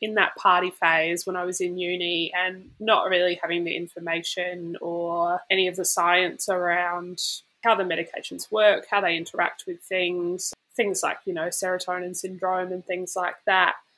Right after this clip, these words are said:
So I think it's an opportunity to empower and educate the young person, and even with substances like alcohol. I know a lot of people that would take antidepressants and drink alcohol and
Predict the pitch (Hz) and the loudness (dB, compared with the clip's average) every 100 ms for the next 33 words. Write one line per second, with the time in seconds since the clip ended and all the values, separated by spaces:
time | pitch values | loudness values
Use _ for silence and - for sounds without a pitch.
0 | _ - - - 196 190 180 170 - - | _ -6 0 4 4 4 2 -2 -4 -4
1 | 208 - 233 - - - 240 220 208 208 | -2 2 2 2 -10 -6 0 2 2 0
2 | - 185 180 180 170 - 185 - 196 - | -2 -2 0 0 -2 -2 0 0 -4 2
3 | 180 196 185 - 202 262 285 277 269 277 | 4 6 4 2 -2 -4 -2 -2 0 -2
4 | 277 269 285 269 262 - 262 262 262 269 | -2 0 0 2 0 2 2 2 -2 -6
5 | - 240 240 - 285 330 269 214 202 - | -2 -2 -2 -4 -2 -2 0 0 -2 -6
6 | - _ - 214 - - - - - 180 | -12 _ -4 -2 -2 -6 -10 -8 -6 -2
7 | 165 - 185 220 277 262 226 190 170 - | -2 0 0 2 2 6 6 6 4 0
8 | 202 202 190 185 185 208 214 202 196 180 | 2 2 4 4 2 0 -4 -2 -4 -6
9 | - - 175 180 180 175 175 214 196 196 | -6 -4 -6 -4 -6 -6 -4 -4 -4 -4
10 | - - 180 185 185 185 185 180 180 175 | -6 -6 -4 -4 -2 -2 0 0 0 0
11 | 165 185 | -2 -10